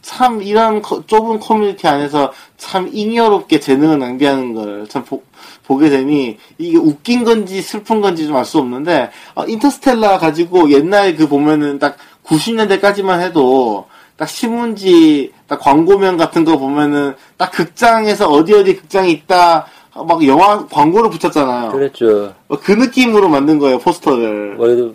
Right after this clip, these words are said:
Speaker 2: 막 이상한 문구도 되게 많이 붙이고.
Speaker 1: 네,
Speaker 2: 네.
Speaker 1: 인터스텔라를 이제 별과 별 사이 해놓고, 무슨 지옥이 되어버린 혹성 지구, 인류여, 지구를 떠나라, 천재 감독, 크리스토퍼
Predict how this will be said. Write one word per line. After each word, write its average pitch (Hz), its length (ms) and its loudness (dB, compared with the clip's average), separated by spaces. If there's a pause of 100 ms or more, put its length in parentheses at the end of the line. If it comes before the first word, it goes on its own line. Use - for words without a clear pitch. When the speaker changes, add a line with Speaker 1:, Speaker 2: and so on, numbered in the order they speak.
Speaker 2:
막 - 160 -4 (100)
이상한 135 260 2
문구도 139 360 0
되게 104 220 -2
많이 104 220 -2
붙이고. 110 300 -10
Speaker 1:
네, 156 320 0 (160)
Speaker 2:
네. 196 100 -10
Speaker 1:
인터스텔라를 196 1300 2
이제 151 220 4
별과 156 460 4
별 131 200 2
사이 147 320 0
해놓고, 135 760 0 (480)
무슨 139 380 0 (200)
지옥이 160 680 2
되어버린 147 520 0
혹성 151 500 -4
지구, - 420 -14 (260)
인류여, 185 560 0 (140)
지구를 226 560 0
떠나라, 147 480 -2 (260)
천재 139 340 0
감독, 120 420 -8 (100)
크리스토퍼 - 720 0